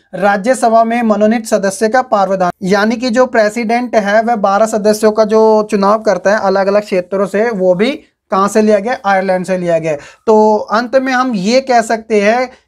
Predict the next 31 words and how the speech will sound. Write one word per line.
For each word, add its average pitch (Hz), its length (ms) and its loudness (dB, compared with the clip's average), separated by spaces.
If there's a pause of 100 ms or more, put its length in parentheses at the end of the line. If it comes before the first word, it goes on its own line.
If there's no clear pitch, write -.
कि 240 340 0
भारत 202 460 0
का 240 80 0
जो 240 160 -2
संविधान 208 720 0
है 226 100 2
वह 254 80 2
उधार 180 480 0
का 240 240 0
थैला 180 460 -2
है। 165 180 -2 (140)
तो 214 120 4
ये 247 160 2
छह 214 300 0
नंबर 254 280 0
वाला 240 220 2
क्वेश्चन 233 420 -2
है, 269 160 -2
बिल्कुल 208 400 0
भी 214 120 0
ग्रांटेड 208 480 0
नहीं 202 260 2
लेना, 233 440 0
एग्जाम 190 440 0
में 220 180 2
तो 247 140 2
बहुत 175 300 0
बार 214 240 4
आ 185 280 0
भी 214 120 -4
चुका, 202 340 -10